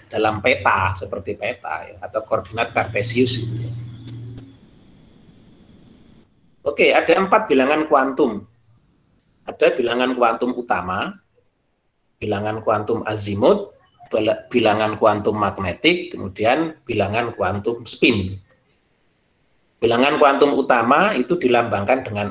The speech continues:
N. Bilangan kuantum azimut di-, dilambangkan dengan L.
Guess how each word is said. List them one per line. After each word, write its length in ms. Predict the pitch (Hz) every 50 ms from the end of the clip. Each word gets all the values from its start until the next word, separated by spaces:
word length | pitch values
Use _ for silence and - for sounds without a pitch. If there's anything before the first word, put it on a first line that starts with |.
| -
N. 400 | - 127 123 110 98 85 85 85 - _ _ _ _ _ _ _ _ _ -
Bilangan 340 | - 104 101 104 110 113 120
kuantum 380 | 120 127 120 113 117 117 127 120
azimut 540 | - 117 113 107 107 107 117 147 165 165 -
di-, 400 | 120 113 110 113 110 - - 98
dilambangkan 960 | - - 107 104 104 104 101 101 101 113 117 110 113 107 101 98 104 117 127 120 104
dengan 240 | 107 113 117 117 113 - -
L. 380 | 135 131 117 104 92 90 -